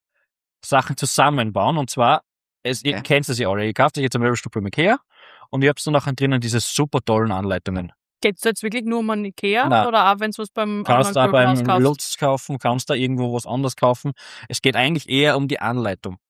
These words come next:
Speaker 3: Okay.
Speaker 1: die du dabei hast bei dem Ding. Und meistens sind diese Anleitungen nicht so super, nicht irgendwie was zum Lesen, sondern einfach nur so mit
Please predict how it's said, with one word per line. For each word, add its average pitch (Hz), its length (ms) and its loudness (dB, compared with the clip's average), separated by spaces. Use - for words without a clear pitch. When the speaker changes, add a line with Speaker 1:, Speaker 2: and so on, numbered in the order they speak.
Speaker 3:
Okay. 214 320 -6
Speaker 1:
die 110 80 -2
du 110 60 0
dabei 104 260 2
hast 101 120 -2
bei - 80 -6
dem 95 160 -4
Ding. 95 220 -4
Und 117 140 0
meistens 143 340 2
sind 147 180 4
diese 147 200 4
Anleitungen 143 420 2
nicht 127 80 2
so 123 80 0
super, 120 320 0
nicht 113 160 2
irgendwie 113 220 0
was 104 120 -6
zum 104 140 -2
Lesen, 165 240 2
sondern 151 200 2
einfach 131 160 4
nur 139 180 2
so 135 100 0
mit 131 240 0